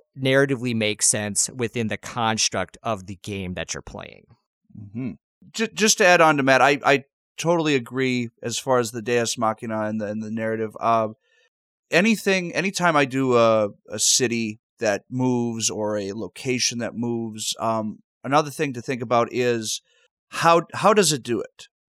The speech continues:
Speaker 2: It shouldn't just be a, "Okay, we make the castle move." There should be some sort of mechanic behind it, some sort of ritual or, or action that the players have to take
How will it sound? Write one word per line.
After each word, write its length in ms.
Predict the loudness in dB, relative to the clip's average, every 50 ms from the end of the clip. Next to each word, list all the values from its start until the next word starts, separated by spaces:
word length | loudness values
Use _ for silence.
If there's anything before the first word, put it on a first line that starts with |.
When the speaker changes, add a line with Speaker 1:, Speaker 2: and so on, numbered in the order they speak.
| _ _ _ _ _
Speaker 2:
It 180 | -6 -4 0 0
shouldn't 300 | 2 2 2 2 0 -2
just 260 | -2 0 0 0 0
be 180 | 2 2 4 6
a, 200 | 8 8 8 8
"Okay, 320 | 6 4 4 2 2 2 4
we 140 | 2 0 -2
make 220 | 0 -2 -2 -4
the 80 | -8 -6
castle 380 | 0 2 2 2 2 -2 -4
move." 440 | -2 -2 0 0 0 0 -2 -4 -8 -18 _ _ _ _ _ _ _ _ _ _ _
There 200 | 0 0 2 2
should 300 | 2 2 2 2 0 -2
be 120 | -4 -2
some 300 | -2 0 2 2 0 0
sort 380 | 0 -2 0 0 2 2 0 0
of 560 | 0 0 2 4 4 2 2 0 -6 -14 -18 _ _ _ _ _ _ _ -8
mechanic 760 | -8 -8 -6 -8 -12 -10 -4 -2 -2 0 -2 -2 -6 -6 _
behind 420 | -4 -4 -2 -2 -2 -2 0 -2
it, 100 | -4 -4
some 220 | -2 -4 -4 -2 -2
sort 320 | -2 -2 0 0 0 0
of 220 | -2 -4 -6 -10 -6
ritual 720 | 2 2 2 2 2 -2 -2 0 0 0 2 0 -2 -4
or, 560 | -6 -6 -4 -4 -4 -4 -4 -4 -6 -6 -8 -10
or 300 | -10 -6 -6 -4 -6 -6 _ -2
action 460 | 0 0 0 0 -2 -2 -2 -2 -2
that 140 | -4 -4 -4
the 80 | -6 -14
players 460 | -8 -4 -2 0 0 0 0 -2 -4
have 280 | 0 0 0 0 0 -4
to 80 | -16 -16
take 440 | -8 -4 -2 -2 -2 -4 -8 -16